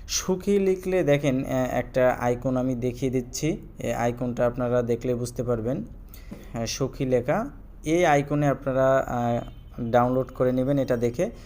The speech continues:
ডাউনলোড করার পরে এটা রেজিস্ট্রেশন প্রক্রিয়াটা একেবারেই সোজা, আমি আপনাদেরকে দেখিয়ে দিচ্ছি।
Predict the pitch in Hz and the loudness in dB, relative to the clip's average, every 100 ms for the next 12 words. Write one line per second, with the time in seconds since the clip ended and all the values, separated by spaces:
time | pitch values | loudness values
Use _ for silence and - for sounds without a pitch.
0 | - - 117 131 160 196 202 - 160 160 | -18 -12 4 6 8 6 4 4 4 4
1 | 147 170 175 151 147 123 131 147 147 160 | 2 2 2 4 2 2 0 -2 -2 -4
2 | 170 160 151 147 147 151 147 151 135 127 | -2 -2 0 -2 0 0 2 4 2 2
3 | 127 139 147 143 131 127 139 147 - 113 | 2 4 2 0 -2 2 2 2 -4 -2
4 | 120 120 117 117 123 131 120 120 131 131 | 0 0 -2 -2 -2 -2 -2 0 0 0
5 | 131 - 156 190 | -2 -4 -4 -4